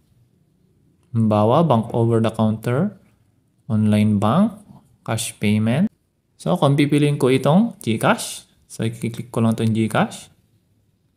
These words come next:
And dito, mayroon ulit reminder. Once you click proceed to payment,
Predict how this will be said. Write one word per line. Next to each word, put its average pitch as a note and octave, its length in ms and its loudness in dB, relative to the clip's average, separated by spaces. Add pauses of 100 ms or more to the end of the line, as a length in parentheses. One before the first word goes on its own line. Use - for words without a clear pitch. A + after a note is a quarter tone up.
(3250)
And A2 100 2
dito, C#3 160 0
mayroon B2+ 300 0
ulit B2 240 -2
reminder. D3 800 2 (320)
Once C3 240 0
you B2+ 80 -2
click C#3 320 -4
proceed B2 400 0
to C3 80 -2
payment, D#3 540 2